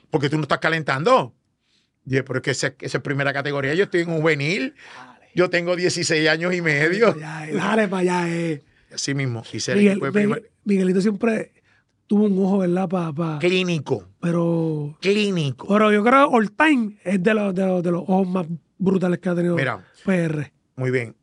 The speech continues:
Speaker 1: Este, yo le debo mucho a Miguel. Yo te, ah, comenzando esta conversación, yo te
Speaker 2: Sí.
Speaker 1: dije que la mitad de lo que yo soy, la
Speaker 2: Eh,
Speaker 1: mitad,
Speaker 2: Miguelito.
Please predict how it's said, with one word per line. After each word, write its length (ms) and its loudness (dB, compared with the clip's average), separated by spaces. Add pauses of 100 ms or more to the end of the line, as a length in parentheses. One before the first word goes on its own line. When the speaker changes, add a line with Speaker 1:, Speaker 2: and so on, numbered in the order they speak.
(100)
Speaker 1:
Este, 760 -4
yo 140 -4
le 80 -2
debo 220 -2
mucho 240 -6
a 20 -6
Miguel. 280 -6
Yo 120 -8
te, 300 -8
ah, 180 -8
comenzando 540 -8
esta 160 -8
conversación, 580 -10
yo 140 -8
te 80 -6
Speaker 2:
Sí. 60 -4
Speaker 1:
dije 140 -6
que 80 -10
la 120 -6
mitad 280 -10
de 140 -10
lo 100 -4
que 140 -12
yo 120 -10
soy, 320 -10
la 100 -2 (100)
Speaker 2:
Eh, 140 0
Speaker 1:
mitad, 160 -2
Speaker 2:
Miguelito. 580 -2